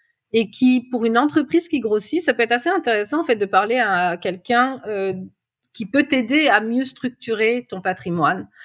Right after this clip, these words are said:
Et ce genre de personne, personne va matcher avec eux. On, je vois pas une entreprise, euh,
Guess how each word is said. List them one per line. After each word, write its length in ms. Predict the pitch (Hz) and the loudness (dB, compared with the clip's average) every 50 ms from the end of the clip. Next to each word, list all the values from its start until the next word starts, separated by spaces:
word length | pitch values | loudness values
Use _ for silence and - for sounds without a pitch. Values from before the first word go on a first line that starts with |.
| - - - - - _ | -20 -20 -20 -20 0 _
Et 80 | 226 247 | 2 4
ce 160 | 247 294 285 | 4 2 4
genre 160 | 262 320 349 | 4 4 2
de 80 | 349 - | 2 2
personne, 240 | 262 240 240 - | 2 0 0 0
personne 240 | - 320 349 - 494 440 | 0 0 0 0 -2 -2
va 80 | 339 247 | 0 0
matcher 320 | 233 214 208 - - 294 | 0 0 -2 -2 -2 -2
avec 260 | 277 226 190 185 - 233 | -2 -2 -4 -2 -2 -4
eux. 100 | 214 208 - _ _ _ _ _ _ _ - | -4 -4 -8 _ _ _ _ _ _ _ -10
On, 400 | 175 202 196 180 143 123 190 220 | -8 -6 -6 -6 -6 -8 -10 -6
je 120 | 185 226 220 | -4 -2 4
vois 180 | 226 247 240 | 4 4 6
pas 380 | - 320 339 349 330 294 240 214 | 6 4 2 4 4 4 2 2
une 160 | 220 247 240 | 2 0 0
entreprise, 560 | 233 247 - - 226 - - 302 311 302 262 | -2 -2 -6 -8 -8 -2 0 2 2 2 2
euh, 160 | 226 208 202 | 2 0 0